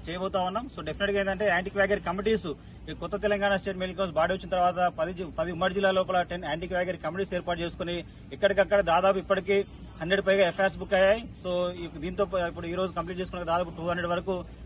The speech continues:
ఆ, ఎఫ్ఐఆర్స్, ఆ, క-, కంప్లీట్ చేయబోతున్నాం. So పూర్తి స్థాయిలో నకిలీ వైద్యులను పూర్తి స్థాయిలో ప్రజారోగ్య పరిరక్షణలో భాగంగా ప్రజలకు మంచి వ-, మంచి వైద్య ఆరోగ్యం అందించేంత వరకు కూడా నకిలీ వ్యవస్థ తెలంగాణ రాష్ట్రంలో పూర్తి స్థాయిలో పోయేంత వరకు కూడా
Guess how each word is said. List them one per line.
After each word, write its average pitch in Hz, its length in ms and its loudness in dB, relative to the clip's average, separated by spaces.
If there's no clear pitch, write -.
ఆ, 156 140 4
ఎఫ్ఐఆర్స్, 180 400 0
ఆ, 151 400 2
క-, 156 320 -2
కంప్లీట్ 175 260 -6
చేయబోతున్నాం. 190 480 2
So 180 60 -6
పూర్తి 185 280 -8
స్థాయిలో 208 440 6
నకిలీ 208 260 2
వైద్యులను 202 520 4
పూర్తి 185 220 -4
స్థాయిలో 202 320 6
ప్రజారోగ్య 196 480 4
పరిరక్షణలో 190 560 2
భాగంగా 175 500 4
ప్రజలకు 190 300 2
మంచి 185 240 -4
వ-, 185 240 -2
మంచి 180 280 -2
వైద్య 175 320 2
ఆరోగ్యం 190 440 4
అందించేంత 190 520 -2
వరకు 185 200 2
కూడా 185 260 2
నకిలీ 190 240 2
వ్యవస్థ 196 360 2
తెలంగాణ 175 360 -2
రాష్ట్రంలో 175 360 0
పూర్తి 165 200 -12
స్థాయిలో 180 240 -2
పోయేంత 180 340 -4
వరకు 185 200 4
కూడా 185 260 2